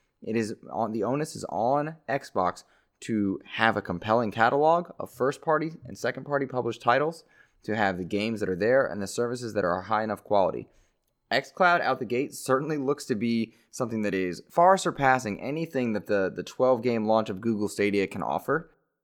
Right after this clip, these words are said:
anything that their technology is currently offering. They've certainly got it in hand with xCloud, and that's good to see. Their hardware looks to be going in the right direction. They're well aware that price is going to be a major factor,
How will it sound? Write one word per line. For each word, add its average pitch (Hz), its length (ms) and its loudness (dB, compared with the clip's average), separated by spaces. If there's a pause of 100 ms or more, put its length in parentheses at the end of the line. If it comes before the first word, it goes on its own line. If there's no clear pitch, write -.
(120)
anything 135 420 0
that 95 180 0
their 92 140 0
technology 101 640 -2
is 95 100 -4
currently 110 520 -2
offering. 123 520 -2 (320)
They've 117 160 0
certainly 160 360 -2
got 127 280 4
it 117 140 -6
in 117 220 -4
hand 104 340 -4
with 107 240 -2
xCloud, - 600 -6
and 95 140 -4
that's 120 160 -4
good 160 160 -2
to 135 80 -6
see. 95 320 -6 (440)
Their 107 160 4
hardware 143 560 4
looks 107 300 -4
to - 60 -8
be 120 140 4
going 117 260 4
in 113 60 0
the 110 80 -2
right 107 220 2
direction. 92 500 -2 (220)
They're 107 160 4
well 110 280 4
aware 117 280 4
that 98 200 -4
price 110 540 0
is 98 140 -6
going 107 220 -2
to 107 60 -10
be 98 140 -2
a 90 60 -2
major 98 480 -2
factor, 104 580 -4